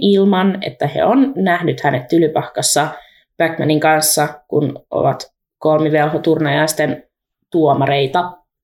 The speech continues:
Vinki sitten siinä ihan hämmentyneenä ja kysyy, että tuleeko Bagman myös, että Kyyry ei pidä hänestä ja hän on hyvin paha velho. Vinki kertoo, että Kyyry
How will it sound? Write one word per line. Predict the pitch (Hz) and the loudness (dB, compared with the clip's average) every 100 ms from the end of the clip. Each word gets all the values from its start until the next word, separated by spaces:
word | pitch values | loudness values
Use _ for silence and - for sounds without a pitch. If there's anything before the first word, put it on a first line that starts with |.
| _ _ _ _ _ _ _ _ _ _ _ _ _ _ _ _ _ - | _ _ _ _ _ _ _ _ _ _ _ _ _ _ _ _ _ 0
Vinki | 160 156 147 156 | 2 2 2 0
sitten | 151 135 143 147 | 0 -2 -2 0
siinä | 147 139 139 | 0 2 0
ihan | 151 | 0
hämmentyneenä | 151 143 139 139 139 143 135 139 131 | -2 0 2 0 0 0 2 2 0
ja | 143 | -2
kysyy, | 143 - 143 | -2 -2 0
että | 139 | -2
tuleeko | 151 143 135 139 | -2 0 2 0
Bagman | - 139 135 123 143 | 0 -2 -2 -2 0
myös, | 143 143 - - _ _ _ _ _ _ _ | 0 0 -2 -6 _ _ _ _ _ _ _
että | - - 147 110 - - - | -10 -4 -4 -4 -6 -20 -4
Kyyry | 170 156 160 | 2 4 4
ei | 160 151 | 2 2
pidä | 147 175 160 180 | 2 2 0 0
hänestä | 190 202 208 226 - - - | 0 0 0 -2 -2 -6 -4
ja | 131 123 - - | 0 0 -2 -10
hän | - 95 - | -6 -4 -2
on | 123 | -2
hyvin | 156 85 - | -2 -2 0
paha | 135 151 - | 0 0 0
velho. | 139 123 127 139 - - _ _ _ _ _ _ _ _ _ _ _ _ _ _ _ _ _ _ _ _ _ _ _ _ _ _ _ - - | 0 0 0 -2 -2 -10 _ _ _ _ _ _ _ _ _ _ _ _ _ _ _ _ _ _ _ _ _ _ _ _ _ _ _ -10 0
Vinki | 165 156 151 | 2 2 0
kertoo, | 147 151 151 151 147 | 0 0 2 2 2
että | 143 147 | 0 -2
Kyyry | 151 165 147 147 127 | 0 2 4 2 -2